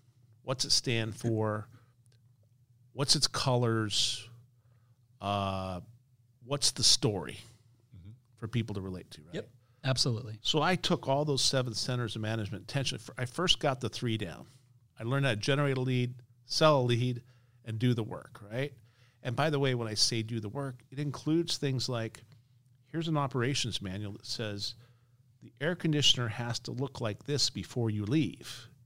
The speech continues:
Speaker 1: Here's the seven different views. It has to look like th-, don't leave unless it looks just like this," right?
Speaker 3: Yep.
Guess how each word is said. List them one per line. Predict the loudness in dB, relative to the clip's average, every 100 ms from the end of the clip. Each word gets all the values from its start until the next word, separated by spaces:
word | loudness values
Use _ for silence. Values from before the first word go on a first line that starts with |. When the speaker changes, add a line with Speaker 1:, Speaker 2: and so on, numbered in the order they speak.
| _
Speaker 1:
Here's | 0 0 2
the | 0
seven | 2 4 2 -2
different | -4 -6 -8 -2
views. | 0 2 0 -4 -6 -10 _ _ -4
It | 0
has | 4 4 2
to | 0
look | -2 -2
like | -6 -8
th-, | -2
don't | 2 4 8
leave | 8 8
unless | 6 2 0
it | -4
looks | -8 -4
just | 0 2 2
like | 0 -2
this," | -4 -4 -2 -2
right? | 0 -2 -4 -12 -14
Speaker 3:
Yep. | -14